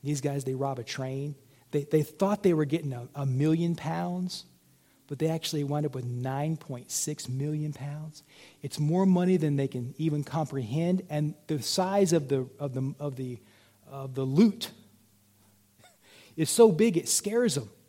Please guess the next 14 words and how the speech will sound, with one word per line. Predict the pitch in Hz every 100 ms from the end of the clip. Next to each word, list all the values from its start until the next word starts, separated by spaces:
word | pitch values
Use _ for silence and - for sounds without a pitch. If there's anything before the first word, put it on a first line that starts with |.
| _ _ _ _ _ _ _
because | 170 180
they | 151 151
realize, | 185 220 160 139 139 - - _ -
"We | 147 226 226
have | 170 156 139 127 - _ _ _ _ -
not | 165 185
just | 156 156
stolen | - 180 165 151
something | - 156 139 127
small, | - 175 180
we've | 190
stolen | 180 - - - 190 170
something | - 156 143
significant, | - 139 127 156 185 202 214